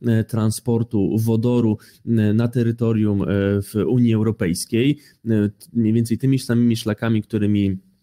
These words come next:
w tym momencie przesyłany jest, e, gaz na zachód, e, i w-, ten w-, wodór ma być mieszany właśnie z gazem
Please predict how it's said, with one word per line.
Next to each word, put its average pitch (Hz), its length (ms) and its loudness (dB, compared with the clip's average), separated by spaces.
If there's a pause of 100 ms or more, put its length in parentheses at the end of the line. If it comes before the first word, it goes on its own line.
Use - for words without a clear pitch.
(380)
w - 60 -16
tym 117 140 0
momencie 110 400 0
przesyłany 107 580 0
jest, 95 300 -2
e, 92 220 2
gaz 110 460 -4
na 95 220 0
zachód, 165 500 -2 (280)
e, 113 240 0
i 196 340 2
w-, 165 280 0
ten 147 280 2
w-, 127 260 0
wodór 127 260 0
ma 120 100 0
być 113 160 -4
mieszany 113 320 0
właśnie 110 240 -2
z 104 60 -4
gazem 107 340 0